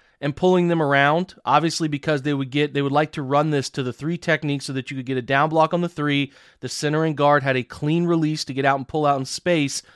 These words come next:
and that's the one that they hit the most. They hit it for forty-eight yards, six carries, forty-eight yards for an eight yards per carry clip, including that big twenty-eight-yard Nick Chubb run, uh, up the left sideline there on the final, uh, regulation fourth quarter possession that put them in a position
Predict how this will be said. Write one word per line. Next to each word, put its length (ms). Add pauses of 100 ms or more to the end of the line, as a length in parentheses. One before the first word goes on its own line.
(320)
and 140
that's 220
the 100
one 240
that 120
they 120
hit 240
the 60
most. 440
They 120
hit 100
it 120
for 100
forty-eight 480
yards, 340
six 220
carries, 260
forty-eight 380
yards 260
for 120
an 160
eight 180
yards 300
per 160
carry 260
clip, 240
including 420 (320)
that 220
big 220
twenty-eight-yard 680
Nick 160
Chubb 260
run, 300 (360)
uh, 40
up 300
the 80
left 220
sideline 520
there 160
on 100
the 60
final, 580
uh, 140
regulation 800
fourth 300
quarter 280
possession 480
that 120
put 160
them 120
in 60
a 60
position 540